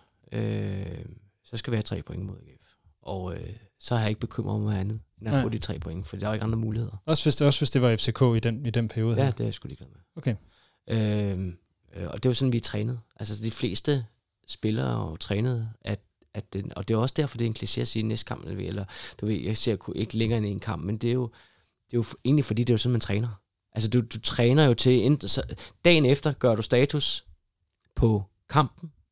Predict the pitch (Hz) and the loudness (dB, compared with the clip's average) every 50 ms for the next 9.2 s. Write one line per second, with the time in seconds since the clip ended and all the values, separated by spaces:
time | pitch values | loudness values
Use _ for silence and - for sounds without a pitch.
0 | _ _ _ _ _ _ - 127 117 120 120 123 160 - 151 180 180 160 - _ | _ _ _ _ _ _ -2 0 2 4 6 6 6 6 6 2 0 -2 -6 _
1 | _ _ _ _ _ _ _ - - _ _ _ - 95 110 120 123 123 123 113 | _ _ _ _ _ _ _ -20 -20 _ _ _ 0 4 6 6 6 6 4 4
2 | - 147 135 123 117 113 110 98 - 110 120 123 123 101 101 - - 160 165 - | 4 4 4 6 4 4 2 0 0 0 2 4 4 4 2 2 2 2 2 2
3 | 160 139 - - _ _ _ _ _ 110 110 - 120 113 - - 117 110 107 117 | 0 0 -2 -8 _ _ _ _ _ -4 0 0 2 2 2 2 2 0 0 0
4 | 117 120 123 - - _ - 117 - - - 110 110 - - 113 - - 98 - | 0 -2 -4 -8 -10 _ -4 -4 -4 -2 -4 -4 -4 -4 -4 -4 -4 -6 -6 -8
5 | - - - - - - - - - _ _ - 113 113 117 113 113 - - - | -8 -8 -6 -4 -4 -6 -6 -10 -18 _ _ -2 2 2 2 2 2 0 -2 0
6 | 131 139 - - - 127 123 120 - - - - - - - - - 143 131 110 | 0 0 -2 -4 -4 -4 -2 -2 -2 -4 -4 -6 -10 -10 -10 -2 2 2 2 2
7 | - - 104 - - 92 82 - - 151 147 107 95 - - 135 123 123 107 - | 0 -2 -4 -2 -4 -6 -4 0 2 2 2 2 0 0 2 4 4 4 2 0
8 | - - 67 78 - - - - _ _ - 139 143 76 78 80 - - 85 92 | -2 -2 -2 -2 -2 -6 -12 -20 _ _ 4 4 4 4 0 -4 -8 -8 -6 -6
9 | 117 131 135 | -6 -6 -6